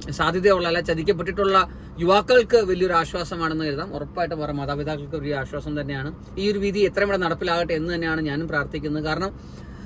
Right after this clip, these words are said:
ആ, പത്ത് പതിനൊന്ന് ദിവസത്തോളം ഇയാളെ നരകയാതന അനുഭവിച്ചിട്ടാണ് ഇയാൾ നമ്മുടെ ഗ്രീഷ്മ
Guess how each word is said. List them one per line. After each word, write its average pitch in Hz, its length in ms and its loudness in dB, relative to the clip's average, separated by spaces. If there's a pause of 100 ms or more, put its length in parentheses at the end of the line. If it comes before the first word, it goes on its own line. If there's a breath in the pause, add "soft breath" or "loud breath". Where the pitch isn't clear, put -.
(120)
ആ, 175 260 4
പത്ത് 202 240 2
പതിനൊന്ന് 226 280 6
ദിവസത്തോളം 208 640 6
ഇയാളെ 170 380 4 (200)
നരകയാതന 165 600 2
അനുഭവിച്ചിട്ടാണ് 160 800 0
ഇയാൾ 139 320 0 (280)
നമ്മുടെ 127 200 -4
ഗ്രീഷ്മ 139 460 -2